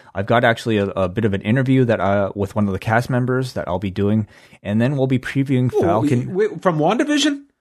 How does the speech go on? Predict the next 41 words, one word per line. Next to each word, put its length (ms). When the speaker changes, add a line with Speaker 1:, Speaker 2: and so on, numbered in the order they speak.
Speaker 1:
Yeah, 440
the, 240
uh, 40
gentleman, 480
uh, 280
his 200
name 140
is 160
Ithamar, 460
who, 320
who, 240
uh, 120
d-, 220
uh, 80
played 300
the 180
com-, 180
uh, 240
man 300
in 60
the 60
commercials. 540
Our, 240
our 100
friend 180
Daniel 240
Sh-, 240
Shahori 400
hooked, 220
hooked 320
me 100
up 160
with 140
a, 320
an 100
Speaker 2:
Oh, 40
Speaker 1:
interview 220
Speaker 2:
that's 180
Speaker 1:
with 60
him. 60
Speaker 2:
awesome. 320